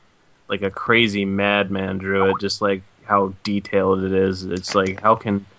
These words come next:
like, even with his assistants and everything, like, you can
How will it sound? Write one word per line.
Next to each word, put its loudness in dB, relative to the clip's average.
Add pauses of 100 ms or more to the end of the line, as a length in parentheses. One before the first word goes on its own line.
(460)
like, 2
even 6
with 4
his 4
assistants -2
and -4
everything, -2
like, -4
you -8
can -6